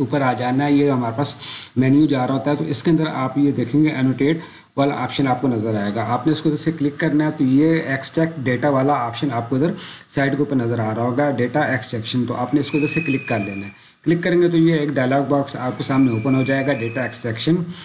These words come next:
तो ये हमारे पास जो होगा, तो इसके अंदर से सबसे पहले आपने इधर से उसको पहले, आ, create to new data extension, आपने इसको इधर से नेक्स्ट करना है और अपना किसी भी जगह के ऊपर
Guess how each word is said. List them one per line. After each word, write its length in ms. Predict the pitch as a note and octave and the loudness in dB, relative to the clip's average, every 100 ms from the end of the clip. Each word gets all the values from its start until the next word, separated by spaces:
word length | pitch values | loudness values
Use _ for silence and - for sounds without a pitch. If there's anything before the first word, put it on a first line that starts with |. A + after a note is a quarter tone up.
| - - _ - C3 - - | -14 -18 _ -12 -10 -10 -2
तो 60 | D#3 | 0
ये 160 | D#3 | 4
हमारे 220 | E3+ D#3+ C#3+ | 4 2 2
पास 160 | E3+ E3 | 0 2
जो 160 | E3 | 2
होगा, 240 | D#3 E3 E3+ | 2 0 -2
तो 120 | F3 | -2
इसके 260 | D3+ - E3+ | -4 0 2
अंदर 140 | E3 | 2
से 120 | E3 | 0
सबसे 280 | E3 E3+ E3 | -2 -4 -4
पहले 200 | E3 D#3 | 0 0
आपने 240 | C3 C3+ | -2 -2
इधर 120 | C3+ C3+ | -2 -2
से 140 | - | -2
उसको 160 | C3 - | -6 -4
पहले, 260 | C3 C3+ | -2 0
आ, 380 | C#3 B2+ B2 A#2+ | 0 0 -2 -2
create 440 | A#2 B2+ B2+ C#3+ D3+ | -2 0 2 2 2
to 80 | F3 F#3+ - - - - | 0 0 -2 -6 -8 0
new 220 | C#3+ F3+ G3+ - - C3+ C3 C3 | 2 4 2 -2 -6 -4 -2 -2
data 260 | C3+ C#3 | -2 0
extension, 480 | C#3 - C#3+ B2 E3 E3 | -2 0 -2 2 2 2
आपने 220 | B2+ C#3 | -2 -4
इसको 180 | C3 C#3+ | -4 -2
इधर 120 | C3 | -2
से 140 | C3 | -2
नेक्स्ट 320 | B2+ B2 - - | -2 -2 -4 -2
करना 320 | C#3 C#3+ D3+ | 0 2 2
है 80 | D3+ | 0
और 160 | D3 | -2
अपना 280 | C#3 D#3 E3 E3+ - - - | -2 2 2 0 -6 -16 -8
किसी 180 | D#3+ - | -4 0
भी 100 | F3+ | 2
जगह 240 | D3+ C#3+ C#3 | 2 2 0
के 140 | C#3+ | 0
ऊपर 320 | C3+ - G3 | 0 0 -2